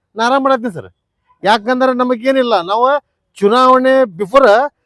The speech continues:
ಹದಿನಾಲ್ಕು ವರ್ಷದಿಂದ ಜನರ ಜೊತೆಗಿದ್ದೀನಿ ನಾನು. ಈ ಚುನಾವಣೆಯಲ್ಲಿ ಜನ ತಿಳ್ಬಿಡತ್ತೀನಿ. ನಾ ಏನು ಸರ, ಜನಪ-, ಯಾವುದೇ ಒಬ್ಬ ಜನಪ್ರತಿನಿಧಿಗೆ ಹೇಳೋದಿಷ್ಟು ಅಂದ್ರೆ,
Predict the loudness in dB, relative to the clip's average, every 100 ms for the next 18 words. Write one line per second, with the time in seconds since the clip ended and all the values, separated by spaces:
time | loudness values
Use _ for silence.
0 | _ _ -4 0 0 0 0 0 -2 -2
1 | -2 -2 -2 -6 -8 -4 -4 -4 -8 -14
2 | _ _ _ _ _ _ -4 -2 0 -2
3 | 0 0 0 0 -4 -2 -4 -4 _ _
4 | 0 2 2 0 0 0 -2 -4 -14 _
5 | _ _ _ _ _ -16 -6 -2 0 0
6 | -2 -2 -2 -6 -10 _ _ _ -2 -2
7 | -2 -4 -2 0 0 0 -2 -6 -10 -14
8 | -18 -18 -14 -14 -14 -20 -16 -14 -14